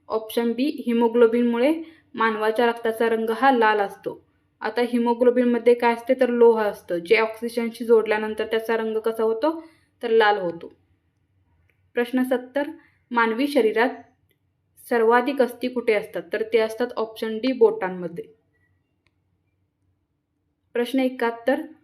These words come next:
हृदयाचे मुख्य कार्य काय आहे? तर बरोबर उत्तर आहे ऑप्शन बी, रक्त पंप करणे हे हृदयाचे मुख्य कार्य आहे. प्रश्न बहात्तर, मानवी शरीरात किती जोड्या क्रोमोसोम्सच्या असतात?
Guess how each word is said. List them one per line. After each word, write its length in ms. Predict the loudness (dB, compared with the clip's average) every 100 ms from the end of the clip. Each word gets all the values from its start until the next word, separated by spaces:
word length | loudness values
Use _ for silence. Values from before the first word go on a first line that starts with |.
| -6
हृदयाचे 500 | -2 4 4 4 2
मुख्य 380 | 0 0 0
कार्य 300 | 2 2 2
काय 240 | 2 2 0
आहे? 100 | -2 -10 _ _
तर 120 | -6 -6 -10 _ _ -4
बरोबर 280 | 0 2
उत्तर 260 | 2 0 0
आहे 100 | 0
ऑप्शन 440 | -2 -8 -6 -4
बी, 340 | -4 -2 -2 -2
रक्त 340 | -4 -4 -4 -4
पंप 340 | -2 -4 -4
करणे 320 | -4 -4 -2
हे 100 | 2
हृदयाचे 480 | 4 4 2 0 0
मुख्य 300 | -2 -4 -6
कार्य 260 | -6 -6 -6
आहे. 140 | -10 -16 _ _ _ _ _ _ _ _ _ _ _ _ _ _ _ _ _
प्रश्न 280 | -6 -2 0
बहात्तर, 520 | 2 0 0 -4 -4 -4 -12 _ -4
मानवी 400 | 0 0 0 -2
शरीरात 440 | 2 2 2 0 0 -4 _
किती 340 | -6 -4 -4 4
जोड्या 300 | 6 6 2
क्रोमोसोम्सच्या 1120 | -2 0 2 4 0 -4 -2 -2 -6 -2 -2
असतात? 340 | -2 -8 -12